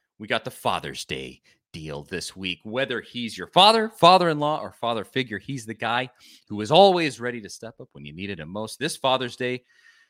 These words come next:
show him the love with the only gift that's as unforgettable as he is, the mouth-watering perfection of Omaha Steaks.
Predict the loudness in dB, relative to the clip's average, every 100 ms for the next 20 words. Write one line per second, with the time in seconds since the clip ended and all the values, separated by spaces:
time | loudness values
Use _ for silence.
0 | _ -8 -4 4 6 6 2 0 0 0
1 | -4 -10 -8 -6 -6 -6 -6 -6 -8 -6
2 | -8 -8 -12 -12 -10 -10 -10 -12 -16 -16
3 | -16 -16 -16 -12 -10 -10 -10 -12 -10 -12
4 | -14 -16 -18 -20 -16 -16 -16 -16 -18 _
5 | -16 -14 -12 -12 -12 -12 -12